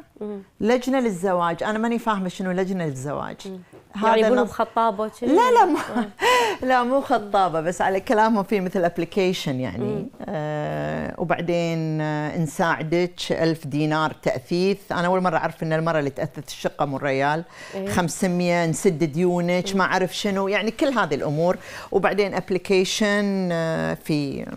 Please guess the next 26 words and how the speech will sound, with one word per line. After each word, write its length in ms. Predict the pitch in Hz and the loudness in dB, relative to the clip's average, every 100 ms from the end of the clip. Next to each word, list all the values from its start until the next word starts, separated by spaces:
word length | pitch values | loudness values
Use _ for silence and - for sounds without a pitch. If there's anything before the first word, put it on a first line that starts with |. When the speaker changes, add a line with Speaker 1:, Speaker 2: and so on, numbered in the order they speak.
| - - | -12 -4
Speaker 2:
أنا 140 | - | 0
Speaker 1:
يعني 160 | 226 262 | 4 6
Speaker 2:
ما 140 | 208 | 6
Speaker 1:
هل 80 | 370 | 4
هذا 260 | 359 381 339 | 4 4 4
معناته 380 | 320 320 311 330 | 4 4 2 2
إنهم 300 | 349 359 349 | 2 2 0
مهتمين 520 | 330 359 349 403 381 | 0 0 4 6 4
فيهم؟ 520 | - 330 285 302 302 - 247 | 2 -2 0 -2 -4 -4 0
قاعدين 360 | 240 233 247 | 2 2 2
Speaker 2:
لا، 60 | 240 | 2
Speaker 1:
يبون 240 | 233 226 | 2 2
Speaker 2:
لا، 60 | 220 | 2
Speaker 1:
لهم 100 | 165 | 4
Speaker 2:
وايد، 560 | 180 220 202 165 123 107 156 | 6 6 6 4 2 -2 -4
لا، 180 | 135 113 | -2 -2
لا، 120 | 98 | -2
وايد. 320 | 87 107 107 | -2 -2 0
Speaker 1:
و-، 200 | 240 247 | 2 4
Speaker 2:
فعلًا 360 | - 247 247 240 | 6 6 6 6
Speaker 1:
و-، 40 | |
Speaker 2:
إحنا 220 | 240 240 | 4 2
Speaker 1:
ويبون 340 | 254 262 285 269 | 4 4 4 4
لهم 260 | 294 277 | 6 6
Speaker 2:
بناتنا 140 | 233 240 | 4 4
Speaker 1:
يعني، 520 | 220 240 247 233 185 | 4 4 4 2 0